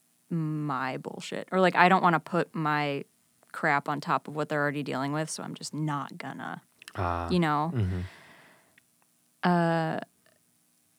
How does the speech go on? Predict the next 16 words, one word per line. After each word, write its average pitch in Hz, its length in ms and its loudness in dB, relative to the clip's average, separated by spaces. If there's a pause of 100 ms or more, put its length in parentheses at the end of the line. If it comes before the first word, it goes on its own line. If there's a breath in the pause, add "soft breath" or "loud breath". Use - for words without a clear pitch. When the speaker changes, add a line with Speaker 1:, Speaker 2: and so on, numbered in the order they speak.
(720)
Speaker 1:
so 185 840 2
I 175 100 2
w-, 160 280 -4 (1000)
yeah, 196 240 2
I 180 100 6
was 277 140 4
super 220 360 2
outgoing. 220 560 2
I 185 60 -2
feel 220 240 2
like 269 260 2
I've 180 440 0 (140)
become 190 360 2
more 170 260 4
outgoing, 156 680 0
actually, - 760 -6